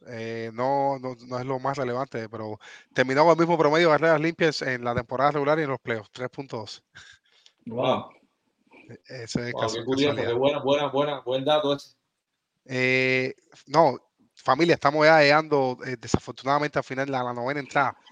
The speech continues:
Speaker 1: a, al final del programa. Eh, pero sí contento con que se hayan conectado muchas personas. Yo creo que sí, Liberato, eh, en New York hubo un momento que perdieron la química,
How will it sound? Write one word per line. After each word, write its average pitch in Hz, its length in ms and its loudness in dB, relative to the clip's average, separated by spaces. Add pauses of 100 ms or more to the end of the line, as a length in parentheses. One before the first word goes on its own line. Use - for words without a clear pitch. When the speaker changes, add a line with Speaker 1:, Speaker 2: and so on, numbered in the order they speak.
(180)
Speaker 1:
a, 127 80 2
al 123 160 0
final 135 260 -2
del 151 100 2
programa. 151 400 2 (300)
Eh, 131 200 6
pero 131 180 2
sí 165 200 -2
contento 165 560 0
con 135 100 -6
que 147 100 -4
se 135 120 0
hayan 151 140 4
conectado 147 380 2
muchas 147 240 -4
personas. 143 380 -2
Yo 123 80 0
creo 143 180 2
que 139 80 -2
sí, 151 200 -4
Liberato, 139 560 0
eh, 123 320 -8
en 120 180 -14
New 123 180 -10
York 151 280 2 (100)
hubo 143 160 -6
un 143 60 -8
momento 143 340 -2
que 135 80 0
perdieron 131 300 -2
la 131 100 2
química, 151 400 -2